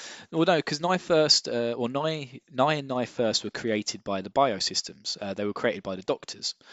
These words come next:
but they didn't like what they created, so they tried to destroy it, but they couldn't destroy it because she was too powerful. So she destroyed them, and then she took over the climate control tower and then started li-, releasing biomonsters into the world. Um, there was goodness inside of her, so she split into two,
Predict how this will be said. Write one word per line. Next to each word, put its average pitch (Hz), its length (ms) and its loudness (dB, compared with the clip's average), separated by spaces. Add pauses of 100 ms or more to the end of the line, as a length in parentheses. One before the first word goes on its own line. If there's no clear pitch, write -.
(180)
but 107 100 -10
they 107 100 4
didn't 131 340 2
like 113 380 -2
what 104 100 -8
they 104 140 -6
created, - 580 -4
so - 160 -2
they 101 140 -4
tried 104 360 -6
to - 80 -8
destroy 120 440 -2
it, 185 100 -10 (300)
but 117 100 -8
they 104 80 -4
couldn't 123 300 0
destroy 95 300 -6
it 85 80 -12
because - 180 -8
she 104 120 -4
was 95 120 -6
too 92 160 -10
powerful. - 500 -6 (480)
So - 140 -8
she 110 180 0
destroyed 98 420 -4
them, 113 220 2
and 87 100 -20
then 92 120 -10
she - 140 -8
took - 200 -8
over 92 200 -8
the - 80 -16
climate 131 320 -4
control 90 280 -14
tower 92 300 -10
and 92 100 -18
then 95 140 -12
started 92 400 -6
li-, 98 140 -8
releasing 98 440 -6
biomonsters 95 640 -2
into 90 220 -12
the 87 60 -14
world. - 240 -14 (880)
Um, 107 380 -2 (120)
there 113 160 4
was 135 200 6
goodness 135 460 0
inside 87 360 -2
of 90 80 -16
her, 98 160 -6
so 104 160 -2
she - 160 -2
split - 320 2
into 107 240 -8
two, 90 320 0